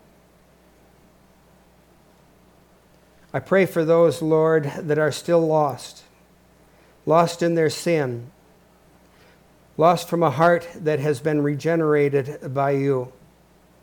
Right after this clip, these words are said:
I pray that you are merciful to them, that you allow us to continue to minister to them, proclaiming the truth of your word, Lord,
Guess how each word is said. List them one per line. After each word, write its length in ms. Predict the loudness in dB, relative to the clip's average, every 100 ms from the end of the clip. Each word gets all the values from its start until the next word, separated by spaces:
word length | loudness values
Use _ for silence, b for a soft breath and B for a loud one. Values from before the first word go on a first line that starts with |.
| _ _ _ _ _ _ _ _ _ _ _ _ -12
I 40 |
pray 200 | 0 2
that 140 | 2 2
you 140 | 0
are 120 | 2
merciful 720 | 2 2 0 -2 -6 -6 -6 -4
to 160 | -4
them, 340 | -2 -4 -6 -12 _ _ _ _ b b b b
that 160 | -6 -4
you 260 | 0 4 6
allow 460 | 6 6 6 6
us 180 | 4 -2
to 120 | -8
continue 540 | -6 -6 -2 -2 0 -2
to 140 | -4
minister 600 | -4 -2 -2 -2 -4 -6
to 120 | -6 -8
them, 300 | -8 -8 -12 b b -8
proclaiming 560 | -8 -2 0 0 0
the 80 | -2
truth 380 | -2 0 0 2
of 160 | 0
your 160 | 2 0
word, 420 | 2 4 4 2
Lord, 360 | 0 -2 -2